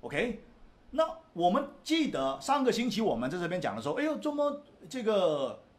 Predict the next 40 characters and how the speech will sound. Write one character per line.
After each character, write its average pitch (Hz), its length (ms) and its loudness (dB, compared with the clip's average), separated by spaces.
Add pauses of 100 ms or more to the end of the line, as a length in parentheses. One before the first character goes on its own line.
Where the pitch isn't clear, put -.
(220)
呃， 120 340 -4 (400)
首 147 320 -2
相 233 360 2
辞 226 340 -6
职， 196 460 -6 (240)
我 156 220 2
们 262 140 0
的 277 60 -2
股 127 240 -10
市 294 180 -4
反 - 320 -8
而 165 80 -4
升 294 320 -4
上 240 220 4
去 226 240 0
的 175 160 0
呢？ 160 160 0 (400)
对 208 80 -2
吗？ 165 160 0
其 233 100 -2
实 285 60 -2
上 294 220 4
个 254 40 2
星 240 140 2
期 240 80 0
我 147 120 4
们 160 160 0
也 147 100 0
已 - 120 -8
经 254 220 -4
有 123 180 -2
一 220 120 -4
些 220 400 0
的 143 100 0
这 147 160 -4
个， 131 300 2 (320)
呃， 120 280 -2
看 220 300 0
法 101 240 -4
是， 220 420 -4